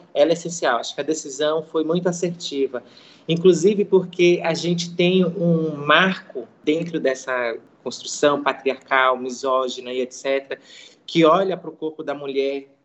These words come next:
cisgênero, pro, pro corpo que tem vagina como produto, que causaria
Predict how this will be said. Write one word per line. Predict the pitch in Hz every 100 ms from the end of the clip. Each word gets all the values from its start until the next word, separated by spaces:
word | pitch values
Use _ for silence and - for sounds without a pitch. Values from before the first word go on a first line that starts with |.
| _
cisgênero, | - - - 143 - 147 143 131 123
pro, | - 120 - 147
pro | - 143
corpo | - 190 170
que | 165 -
tem | 135
vagina | 131 127 135 131
como | 131 143 139
produto, | 135 123 151 165 170 - _ - - -
que | 175
causaria | 170 175 170 175 165 170 180 - -